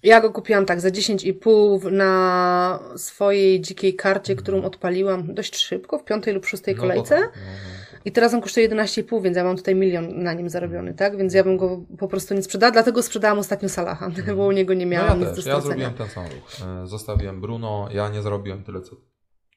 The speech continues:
Speaker 2: ty. E, mnie Bruno, e, zdewastował, e, ten sezon, ponieważ ja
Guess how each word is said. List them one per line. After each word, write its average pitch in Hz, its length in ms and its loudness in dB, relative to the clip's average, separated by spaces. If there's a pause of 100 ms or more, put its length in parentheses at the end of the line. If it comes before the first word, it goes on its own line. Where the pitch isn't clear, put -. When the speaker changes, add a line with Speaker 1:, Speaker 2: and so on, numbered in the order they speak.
Speaker 2:
ty. 123 360 -6 (140)
E, 98 180 -10
mnie 101 260 -8
Bruno, 101 600 -8 (640)
e, 95 40 -12
zdewastował, 101 840 -4 (460)
e, 95 280 -8
ten 104 240 -10
sezon, 107 320 -4
ponieważ 98 480 -8
ja 101 240 -4